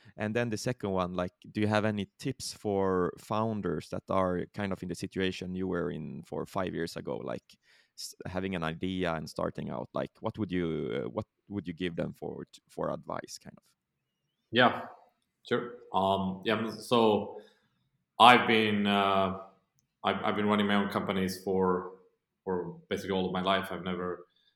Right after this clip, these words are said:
Speaker 2: actually had a real job, uh, except selling ice cream when I was a teenager. Um,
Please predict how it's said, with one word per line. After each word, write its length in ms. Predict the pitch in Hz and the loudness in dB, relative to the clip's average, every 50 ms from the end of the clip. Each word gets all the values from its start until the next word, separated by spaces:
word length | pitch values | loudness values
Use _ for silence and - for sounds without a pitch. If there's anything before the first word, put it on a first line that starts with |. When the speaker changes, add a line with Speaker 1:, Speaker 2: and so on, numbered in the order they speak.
| _ _ _ _ _ _ - | _ _ _ _ _ _ -6
Speaker 2:
actually 320 | 101 101 - - 101 92 92 | -6 -6 -4 -2 -2 -2 4
had 180 | 98 107 98 | 4 4 6
a 60 | 98 | 6
real 240 | 95 92 95 95 92 | 4 2 2 0 0
job, 460 | - - 101 98 95 - - - - - - - | 0 0 0 2 0 -2 -4 -10 -14 -18 -16 -12
uh, 100 | 90 92 | -10 -8
except 300 | 92 90 - - 92 - | -8 -8 -10 -12 -14 -8
selling 300 | - 101 92 92 92 92 | -6 -4 -4 -2 -2 0
ice 220 | 98 101 101 101 | 0 0 0 -2
cream 380 | - - 107 98 98 92 90 92 92 | -4 -4 -4 -4 -4 -4 -6 -6 -6
when 100 | 95 92 | -4 -4
I 80 | 92 | -2
was 200 | 92 92 90 - 90 | -4 -4 -6 -8 -12
a 40 | - | -12
teenager. 560 | - - 120 113 104 95 87 92 92 90 - - _ _ _ _ _ _ _ _ - | -10 -8 -6 -4 -4 -4 -4 -6 -8 -10 -12 -16 _ _ _ _ _ _ _ _ -2
Um, 600 | 95 95 92 92 92 92 90 90 90 90 87 | 2 2 2 2 2 0 -2 -6 -10 -12 -14